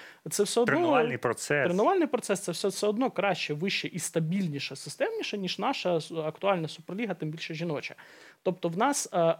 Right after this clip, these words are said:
Speaker 1: хіба що ось цим фактором, що немає домашніх матчів, в нас оця вся проблема, е, із чоловічою національною командою, в нас вона обмежилася. Тому що ми знаємо з тобою, що,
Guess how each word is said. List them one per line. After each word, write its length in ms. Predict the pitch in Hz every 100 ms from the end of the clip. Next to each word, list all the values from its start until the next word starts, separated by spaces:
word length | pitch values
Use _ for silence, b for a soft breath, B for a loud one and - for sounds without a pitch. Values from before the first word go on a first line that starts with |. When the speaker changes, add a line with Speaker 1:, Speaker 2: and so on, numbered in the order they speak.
| -
Speaker 1:
хіба 320 | 196 185 202 226
що 200 | - 175
ось 200 | 170 -
цим 160 | 196
фактором, 540 | 160 180 185 - 147 143
що 360 | - 156 147 B B B -
немає 420 | 175 190 160 135
домашніх 460 | 143 151 143 156 -
матчів, 380 | 262 427 - 147
в 100 | 160
нас 240 | 170 185 -
оця 260 | 165 208 190
вся 260 | - 170
проблема, 640 | 156 160 160 170 147 147 -
е, 220 | 160 147 143 B B _
із 320 | 190 175 151 156 147 -
чоловічою 600 | 175 175 180 185 - 139
національною 540 | 143 - 151 151 139
командою, 400 | - 240 381 185
в 40 | 156
нас 220 | 277 -
вона 200 | 190 208
обмежилася. 640 | 170 170 185 139 139 -
Тому 180 | 165 220
що 160 | 214
ми 100 | 226
знаємо 360 | 240 196 180 156
з 80 | -
тобою, 320 | 156 170 147
що, 240 | - 151